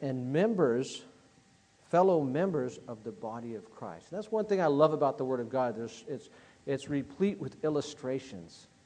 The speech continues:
The body of Christ. Christ being the head, those that receive him being the members of his body. Now, it even, it, it, it talks about the, the, the case of the Bible that everybody loves themselves,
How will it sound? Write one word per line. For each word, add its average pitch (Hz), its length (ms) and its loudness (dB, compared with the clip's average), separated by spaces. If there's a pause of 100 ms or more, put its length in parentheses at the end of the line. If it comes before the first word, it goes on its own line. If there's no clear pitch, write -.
(220)
The 135 100 -2
body 160 440 -4
of 139 200 -4
Christ. - 640 -14 (800)
Christ 208 400 2
being 214 240 4
the 202 140 4
head, 170 480 2 (600)
those 151 320 4
that 156 180 4
receive 147 460 -2
him 147 260 0
being 139 260 2
the 131 80 -2
members 123 540 -4
of 110 160 -6
his 123 180 -6
body. 95 440 -10 (1000)
Now, 143 340 2 (200)
it 170 180 2
even, 170 260 6 (220)
it, - 20 -8
it, 143 560 0
it 127 180 -6
talks 139 240 -2
about 131 280 0
the, 110 180 -4 (500)
the, 123 120 -4 (200)
the 127 140 -6
case 139 320 0
of 123 80 -4
the 120 60 -4
Bible 123 380 2
that 113 160 -4
everybody 131 440 -2
loves 123 400 -2
themselves, 113 760 -10